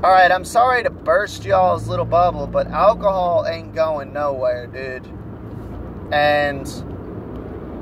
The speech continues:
it's just not, dude. It's been around since the dawn of time. The, the fucking Sumerians made beer. The first people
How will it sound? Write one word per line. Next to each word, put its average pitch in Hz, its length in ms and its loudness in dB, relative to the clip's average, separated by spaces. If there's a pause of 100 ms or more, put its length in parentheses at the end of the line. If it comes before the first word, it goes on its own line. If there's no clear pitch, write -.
(180)
it's 170 140 -2
just 180 180 -6
not, 202 340 2
dude. 175 180 -6
It's 175 120 -10
been 208 180 0
around 202 380 0
since 185 280 -14
the 170 120 -12
dawn 185 280 2
of 165 80 -8
time. 185 340 -4
The, 147 100 -6
the 160 260 -2
fucking - 480 -2
Sumerians 170 1080 -4
made 143 340 -4
beer. 151 400 -4 (520)
The - 140 6
first 233 580 0
people 202 560 -8